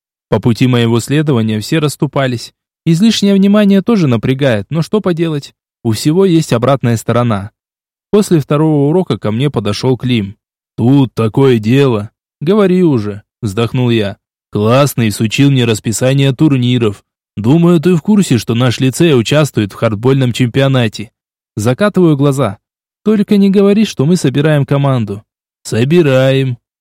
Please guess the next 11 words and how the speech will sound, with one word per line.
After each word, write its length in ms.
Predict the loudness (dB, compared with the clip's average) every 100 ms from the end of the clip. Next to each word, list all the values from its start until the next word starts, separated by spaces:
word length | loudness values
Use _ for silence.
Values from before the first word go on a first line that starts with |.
| _
Клим 240 | -2 0 2
подтвердил 580 | 0 0 0 2 2
мои 200 | 2 2
худшие 400 | 0 -2 0 0
опасения. 720 | 0 0 -2 -2 -2 -6 -10 -16 _ _ -4
«И?» 320 | 0 2 0 -4 _ _ _ _
«Аристарх 680 | -2 0 0 0 2 2 0
дал 240 | 0 0
мне 160 | 2 0
рекомендательный 800 | 0 0 0 2 0 2 0 0
список. 640 | 0 -2 -2 -2 -10 -16